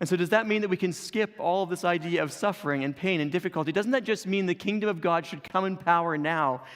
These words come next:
and everything should be made fully right?" And Jesus brings them back to the moment. And he reminds them, discussing John the Baptist, who was the Elijah to come,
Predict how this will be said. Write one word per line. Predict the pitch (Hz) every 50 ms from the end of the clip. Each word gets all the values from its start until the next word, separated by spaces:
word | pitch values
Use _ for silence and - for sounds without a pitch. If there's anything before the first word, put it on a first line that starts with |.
| - -
and | - 160 170
everything | 180 185 214 208 190 208 180
should | - 196 170
be | 185
made | 175 165 170 175 160 -
fully | - 175 170 170 165 147
right?" | 151 156 160 143 139 - - 165 - _ _ _ _ _ _ _ _ _ _ _ _ _ _ _ _ _ _ _ _ _ _ _ _ _ _ _ _ _ _ _
And | - 143 131
Jesus | 151 170 165 175 160
brings | - - 160 160 170 170 151 156
them | 156 156 139
back | 143 139 139 143 - -
to | - 123
the | 127
moment. | 110 113 117 113 107 113 117 - - - - - - _ _ _ _ _ _ _ _ _ _ _ _ _ _ _ _ _ _ _ _ _ _ _ _ _ _ _ _ _ _ _ _ _ _ _ _ -
And | 143
he | 147
reminds | 139 143 139 147 147 160 165 160 143 113
them, | 117 120 120 131 139 135 135 131 - - -
discussing | - 151 - - 165 160 160 - 170 160
John | 139 156 160 170
the | 175 160
Baptist, | 131 127 127 131 - 147 147 131 -
who | - 143
was | 131 131 143 151 143
the | 165 180
Elijah | 175 160 143 143 143 151 151 165
to | 180 175
come, | - - - - - - - 165 170